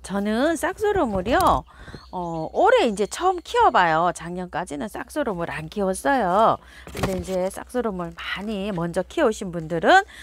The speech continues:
저보다 먼저 잘 키우시겠지만, 저처럼 이제 요렇게 또 새로 키우시는 분들은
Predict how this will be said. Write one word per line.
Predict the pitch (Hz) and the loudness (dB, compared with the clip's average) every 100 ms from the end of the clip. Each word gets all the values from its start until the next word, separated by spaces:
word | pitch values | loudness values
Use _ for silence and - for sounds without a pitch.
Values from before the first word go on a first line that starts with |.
| - | -20
저보다 | - 175 185 180 | -8 -2 -2 -2
먼저 | 160 160 180 | -4 -6 -6
잘 | - 156 | -6 -8
키우시겠지만, | - 269 233 220 185 - 165 180 220 339 - - - | -2 -2 0 -2 -2 -4 -8 2 4 4 0 -18 -18
저처럼 | - 170 - 208 190 | -12 -8 -2 0 0
이제 | 160 151 160 | -2 -2 -2
요렇게 | 156 170 160 | -2 -4 -6
또 | 151 | -8
새로 | 160 320 330 | -2 2 2
키우시는 | 254 339 311 262 185 160 | 0 0 -2 -2 -4 -6
분들은 | 156 147 156 156 175 214 | -6 -4 -2 0 2 0